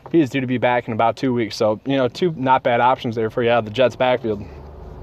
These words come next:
And I do think that they'll be playing from behind a little bit more, especially with all the receivers banged up. Rashad Matthews just signed with them. I don't think he'll be a fantasy asset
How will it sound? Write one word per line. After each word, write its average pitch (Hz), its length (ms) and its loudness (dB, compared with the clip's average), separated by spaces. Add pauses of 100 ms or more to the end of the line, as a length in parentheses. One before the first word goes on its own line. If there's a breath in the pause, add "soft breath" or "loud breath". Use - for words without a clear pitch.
(120)
And 123 80 0
I 110 60 2
do 123 140 0
think 139 180 0
that 110 100 2
they'll 123 140 2
be 113 120 -4
playing 120 260 -2
from 113 160 -2
behind 117 420 -2
a - 20 -6
little 117 200 2
bit 113 120 -4
more, 120 240 2
especially 120 380 -2
with 104 160 -4
all 120 140 2
the 110 80 -2
receivers 110 420 -6
banged 117 300 -2
up. 117 160 -4 (420 loud breath)
Rashad 127 480 2 (240 loud breath)
Matthews 117 400 0
just 117 220 -4
signed 120 200 0
with 113 100 -4
them. 120 140 -2
I 117 60 2
don't 123 180 -2
think 113 200 -10
he'll 131 160 -2
be 123 160 -2
a 110 40 -2
fantasy 120 440 -4
asset 123 440 -2